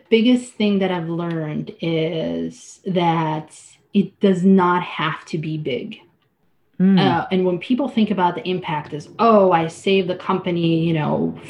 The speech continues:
Speaker 1: ten million dollars," or, "We signed up this big client," but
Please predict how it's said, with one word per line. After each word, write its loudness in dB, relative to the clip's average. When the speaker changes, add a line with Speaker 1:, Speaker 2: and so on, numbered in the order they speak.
Speaker 1:
ten 6
million 4
dollars," 2
or, 0
"We 0
signed 2
up -2
this -2
big -2
client," -2
but 2